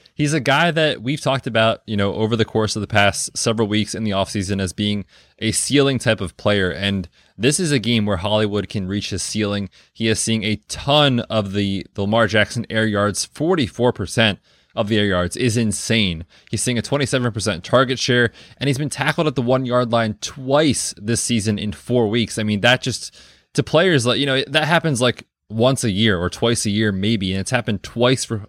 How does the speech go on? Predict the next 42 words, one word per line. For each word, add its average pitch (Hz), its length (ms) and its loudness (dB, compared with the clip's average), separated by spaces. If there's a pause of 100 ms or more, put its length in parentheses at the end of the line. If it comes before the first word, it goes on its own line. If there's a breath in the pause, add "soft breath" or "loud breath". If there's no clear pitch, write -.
for - 140 -6
Hollywood 104 520 0 (540 loud breath)
in 123 400 0 (340)
four 139 320 2
weeks. 113 440 -2 (300 soft breath)
To - 120 -4
me, 147 420 0 (260)
I, - 140 -10
I'm 143 100 0
gonna 165 100 2
put 147 120 -4
this 123 160 -2
out 117 200 2
there. 110 160 2
He 127 160 -2
finds 147 340 4
the 117 100 2
end 107 160 2
zone. 87 220 -2
I, 113 280 0
I - 20 2
think 131 200 -6
he's 120 240 0
a, 101 140 2
a - 20 -2
touchdown 120 380 0
scorer 107 320 0
this 101 180 -4
week. 104 280 -4 (180 soft breath)
It's - 200 -4
coming 127 380 0
for 117 160 -2
Hollywood 107 360 0
Brown. 98 240 2
A 92 60 -2
ceiling 110 340 2
game 98 200 0
is 90 100 -4
coming. 101 360 -2
And 92 100 -2
so, 98 180 0
yes, 101 460 2